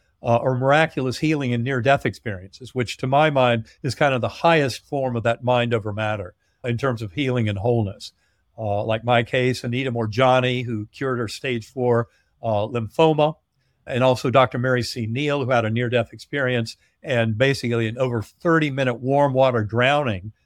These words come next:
She was pulled to the surface dead. They resuscitated her, but she'd had a profound near-death experience,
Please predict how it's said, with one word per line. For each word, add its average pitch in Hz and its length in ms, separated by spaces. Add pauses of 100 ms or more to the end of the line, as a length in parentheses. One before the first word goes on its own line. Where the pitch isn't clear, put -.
(200)
She - 140
was 123 100
pulled 151 240
to 135 60
the 113 120
surface 127 440
dead. 110 560 (280)
They 131 140
resuscitated 120 800
her, 113 160
but 120 160
she'd 143 160
had 143 180
a 131 60
profound 131 440
near-death 120 360
experience, 113 540